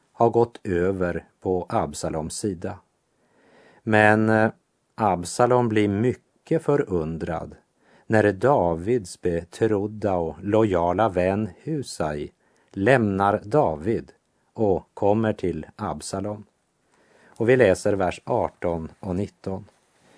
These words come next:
Husai svarade Absalom: "Nej, den som Herren och detta folk och alla Israels män har utvalt,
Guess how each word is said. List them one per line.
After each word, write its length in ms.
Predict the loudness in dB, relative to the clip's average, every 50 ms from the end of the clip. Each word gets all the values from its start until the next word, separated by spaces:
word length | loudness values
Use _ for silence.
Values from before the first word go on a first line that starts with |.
| _ _ _ _
Husai 840 | _ 2 2 4 4 2 0 0 2 4 6 6 6 4 2 -2 -6 -10 -16
svarade 920 | -16 -12 -4 0 2 4 6 6 4 4 4 2 2 2 0 -2 -2 -6 -10 _
Absalom: 720 | -6 -6 -6 -6 -8 -8 -6 -6 -4 -4 -6 -8 -8 -12 -18 _ _ _ _ _ _ _ _ _ _ _ _ -20 -20 _ _
"Nej, 460 | 2 4 6 8 8 6 6 4 0 -4 _
den 340 | _ 0 4 4 4 4 2
som 280 | 0 0 0 0 0 0
Herren 680 | 2 4 4 4 4 4 2 2 2 0 -2 -4 -6 -10 _ _ _ _ _
och 240 | _ _ -2 0 2
detta 380 | 2 2 0 0 -2 -2 -2 -2
folk 640 | -2 -2 0 2 2 2 2 -2 -6 -10 _ -8 -6
och 200 | -4 -4 -6 -6
alla 380 | 0 2 4 6 6 6 4 4
Israels 800 | 2 0 0 0 -2 -4 -2 0 2 4 4 2 0 -2 -8 -10
män 460 | -8 -6 -4 -2 -2 -2 -2 -4 -6 -6
har 260 | -4 -4 -2 -2 -4
utvalt, 840 | -6 -6 -8 -8 -10 -14 -10 -8 -6 -4 -4 -6 -6 -12 _ _